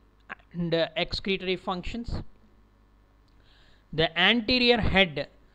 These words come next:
region has sensory tentacles. These two,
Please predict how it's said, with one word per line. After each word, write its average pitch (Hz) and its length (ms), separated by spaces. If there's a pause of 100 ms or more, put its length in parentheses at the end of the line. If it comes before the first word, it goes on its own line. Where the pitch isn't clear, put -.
(260)
region 175 400
has 160 440
sensory 208 520
tentacles. 160 800
These 143 240
two, - 180